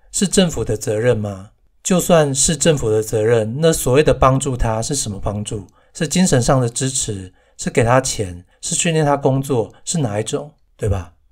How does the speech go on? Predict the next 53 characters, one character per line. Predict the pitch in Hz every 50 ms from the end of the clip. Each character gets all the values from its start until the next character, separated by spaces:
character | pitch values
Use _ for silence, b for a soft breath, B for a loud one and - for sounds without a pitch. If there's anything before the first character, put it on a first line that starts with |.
| _ _ _ _
问 | - 233 226 208
题 | 139 131
在 | 120 139 139 131
于， | 123 117
如 | 120 120 135 165 175
果 | - 175 165
你 | 147 120 104
是 | 98 - - - 147 135
一 | 127 120 117 123 123 - -
个 | - 139 127 120 107 98 - _ _ _ -
很 | - - 123 113 113
会 | - 165 160 147 131 110 B B B B B
励 | 175 160 160 143 127
志、 | 120 - - - 151 131 113 104 - - _
很 | - - 110
会 | 127 175 160
感 | - - 147 123 101 101 110
动 | 139 139 127 123
别 | 123 113 107 104
人 | 101 101
的 | 101 101
人， | 98 95 92 90 85 85 - _ _
你 | - 123
的 | 127 127
推 | 127 - - 196 190 196 202
理 | 175 135 113 104 95 - _ -
经 | - 160 165
常 | 151 147 127
有 | 113 107
漏 | 107 123 123 113 107
洞， | 110 - 120 107 95 95 - _ _
但 | - 151 139 131 117 110 104 - -
群 | - - 117 107 110 113
众 | - 143 131 117 104 98 -
听 | - 143 143
的 | 135 123
人 | 110 104 98 95 98 104 -
经 | - 170 175
常 | 180 - 135 120 120 127 -
不 | - 135
自 | - - 202 180
觉， | - 131 117 110 107 107 b b b
或 | b - - 202 180 143
者 | 143 - - 123 131 147 - b b
想 | b - 131 113 113
要 | 127 151 143 143 135
以 | 127 135
肯 | 135 - - 127 104 107
定 | 143 165 151 139
你 | 120 107
的 | 107 107
说 | - - - - 139 139
法 | 135 135 127 107 98 90